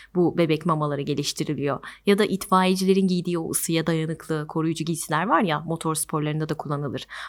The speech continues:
Onlar da o kıyafet teknolojisi de nasa'ya ait. Bunun dışında U V filtreli güneş gözlüklerinin o filtreleme özelliği ya da evlerimizde kullandığımız ısı yalıtımı, su arıtma sistemlerimiz,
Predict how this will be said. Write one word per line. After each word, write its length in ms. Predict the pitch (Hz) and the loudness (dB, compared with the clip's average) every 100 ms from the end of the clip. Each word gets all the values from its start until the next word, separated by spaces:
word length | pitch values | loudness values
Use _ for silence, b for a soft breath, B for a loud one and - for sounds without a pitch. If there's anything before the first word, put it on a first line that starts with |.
| B - | B 2
Onlar 500 | 180 180 185 226 247 | 4 6 6 4 4
da 160 | 175 - | 4 2
o 140 | 151 | -4
kıyafet 480 | 165 156 156 240 247 | 0 -2 0 -2 0
teknolojisi 560 | 247 240 170 156 151 - | -2 0 -2 0 -2 -2
de 80 | 147 | 0
nasa'ya 380 | 151 151 143 135 | 0 0 2 2
ait. 260 | 127 - B B B B 196 | 0 -6 B B B B 6
Bunun 240 | 202 202 | 8 8
dışında 440 | 202 - 208 202 202 | 4 4 6 4 4
U 180 | 180 175 | 2 6
V 160 | 202 | 6
filtreli 500 | 208 208 - 202 202 | 6 -2 2 4 4
güneş 360 | 175 165 170 - | 2 0 0 0
gözlüklerinin 500 | 185 175 180 175 180 | 0 0 -2 0 0
o 80 | 175 | -2
filtreleme 640 | - 156 - 147 156 170 | -4 -4 -2 0 0 0
özelliği 680 | 175 185 175 175 180 175 180 | 0 2 2 2 0 -2 -2
ya 120 | 165 | 0
da 220 | 165 156 - | 4 4 4
evlerimizde 640 | 170 170 175 180 185 208 | 2 2 4 2 4 2
kullandığımız 640 | - 180 165 165 165 170 - | 2 2 4 2 0 -2 -2
ısı 240 | 147 180 | 0 4
yalıtımı, 640 | 175 170 170 170 165 165 - B B | 4 4 0 0 0 -2 -8 B B
su 320 | - - - | 0 2 6
arıtma 440 | 208 220 214 214 226 | 6 6 4 0 2
sistemlerimiz, 920 | 247 226 - 208 208 202 190 180 | 0 0 2 6 8 8 6 4